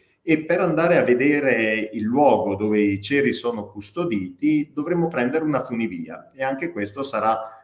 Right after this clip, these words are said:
un'esperienza nuova per Coditrip, cioè tutti insieme prenderemo questa funivia. Poi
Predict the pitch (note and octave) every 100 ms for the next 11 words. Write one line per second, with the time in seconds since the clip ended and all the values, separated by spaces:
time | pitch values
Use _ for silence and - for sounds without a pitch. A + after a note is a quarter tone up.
0 | _ B2 A#2+ A#2 B2 C#3 C#3+ - B2 C3
1 | A#2+ G#2 G#2 - - D3 B3 G2+ F#2+ -
2 | D3 D3+ G#2 G#2 G#2 - C#3 C#3 E3 -
3 | F#2+ F2 G2+ G#2 - C3+ C3+ B2+ F#2+ F#2
4 | F#2+ - _ A2+ - A2 A2+ G#2+ F#2 D2+
5 | - _ _ _ _ _ - - _ _
6 | _ _ _ _ _ - F3+ G3+ G#3+ -